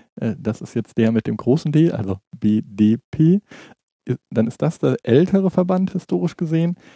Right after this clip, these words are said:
von dem sich dann irgendwann, äh, in den Wirren der sechziger, siebziger Jahre der B D P mit dem kleinen D,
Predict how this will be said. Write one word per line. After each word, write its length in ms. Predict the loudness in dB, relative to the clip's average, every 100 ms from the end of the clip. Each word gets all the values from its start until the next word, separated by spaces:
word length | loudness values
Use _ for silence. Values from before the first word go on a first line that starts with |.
| _ _
von 180 | -4 0
dem 200 | 0 0
sich 160 | -4 -2
dann 180 | -2
irgendwann, 680 | 0 0 0 0 0 2 -2
äh, 380 | -4 -4 -4 -6 -6
in 140 | -2
den 180 | -2 2
Wirren 280 | 2 2 2
der 100 | 2
sechziger, 480 | 0 -4 -2 0 0
siebziger 460 | -2 -6 -2 2
Jahre 260 | 4 2 2
der 220 | 0 -2
B 260 | -6 -2 0
D 140 | 0
P 320 | 0 2 2 -2 _ -20 -20 -20
mit 360 | -10 -8 -6
dem 100 | -10 -10 _
kleinen 580 | -14 -2 2 2 4 2
D, 240 | 4 4